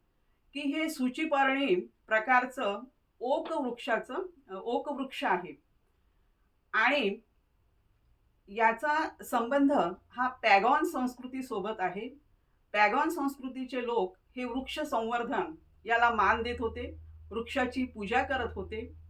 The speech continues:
या झाडाचे नाव, अ, म्हणजे शास्त्रीय नाव, बॉटॅनिकल नेम आहे, अ, बाल्सम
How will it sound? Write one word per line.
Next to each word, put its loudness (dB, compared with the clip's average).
या 6
झाडाचे 2
नाव, 2
अ, -16
म्हणजे -6
शास्त्रीय 2
नाव, 4
बॉटॅनिकल 0
नेम 0
आहे, -2
अ, 0
बाल्सम 2